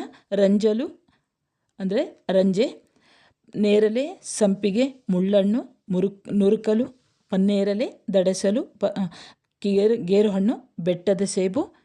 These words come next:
ನೆಲ್ಲಿ, ಪೇರಲೆ, ಮಾವು, ಪರಂಗಿ ಹಣ್ಣುಗಳಿದ್ದವು.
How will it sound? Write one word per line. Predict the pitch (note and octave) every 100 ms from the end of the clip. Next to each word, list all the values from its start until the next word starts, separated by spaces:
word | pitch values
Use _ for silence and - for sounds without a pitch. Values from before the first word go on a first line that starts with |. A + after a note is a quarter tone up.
| _
ನೆಲ್ಲಿ, | F#3+ F#3+ F#3+ G#3+ D4+ - _
ಪೇರಲೆ, | F#3 F#3 F#3 A#3 F4 _ _ _ _ _
ಮಾವು, | G3 F#3+ F3+ -
ಪರಂಗಿ | - _ G3+ F3+ F3
ಹಣ್ಣುಗಳಿದ್ದವು. | E3 D#3+ D#3+ D#3 D3+ - C3+